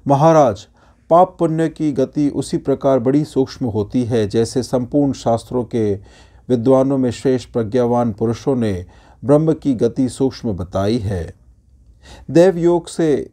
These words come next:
इसको स्वयं ही प्रत्यक्ष एवं सार्थक पुण्य प्राप्त हो गया है।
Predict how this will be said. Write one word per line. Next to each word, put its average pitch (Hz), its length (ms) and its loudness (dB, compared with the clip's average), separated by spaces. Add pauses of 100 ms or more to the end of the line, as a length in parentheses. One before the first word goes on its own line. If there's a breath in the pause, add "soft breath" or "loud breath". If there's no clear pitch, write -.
इसको 151 340 -2
स्वयं 165 240 0
ही 160 180 -2
प्रत्यक्ष 151 540 -4
एवं 131 340 0
सार्थक 127 560 -2
पुण्य 117 240 -2
प्राप्त 107 380 -4
हो 104 200 -2
गया 98 300 -4
है। 90 320 -6